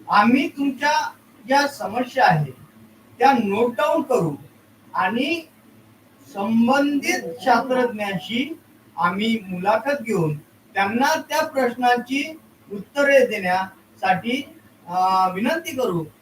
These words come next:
आणि निश्चितच त्यांनी दिलेले उत-, अ, उत्तरं आणि आपण विचारलेली प्रश्न ही निश्चितच आपल्या नावानिशी आम्ही आमच्या चॅनलवर त्याचे प्रसारण करू आणि तुम्हाला तुमच्या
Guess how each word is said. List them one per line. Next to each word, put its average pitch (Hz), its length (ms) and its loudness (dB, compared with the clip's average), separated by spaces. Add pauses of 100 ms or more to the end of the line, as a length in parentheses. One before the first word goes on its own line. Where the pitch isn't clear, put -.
(140)
आणि 220 260 -2
निश्चितच 294 760 -6
त्यांनी 247 340 0
दिलेले 254 400 2
उत-, 196 420 -8
अ, 180 460 6
उत्तरं - 460 0 (300)
आणि 233 340 0
आपण 269 320 -4
विचारलेली 233 600 -2
प्रश्न 240 400 -8 (560)
ही 254 100 -2
निश्चितच 254 840 -4
आपल्या 240 420 4
नावानिशी 214 920 0 (220)
आम्ही 220 280 -2 (100)
आमच्या 196 360 -4
चॅनलवर 233 720 0
त्याचे 196 580 -8
प्रसारण 247 500 0
करू 247 300 0
आणि - 320 -8
तुम्हाला 196 580 -2
तुमच्या 196 540 0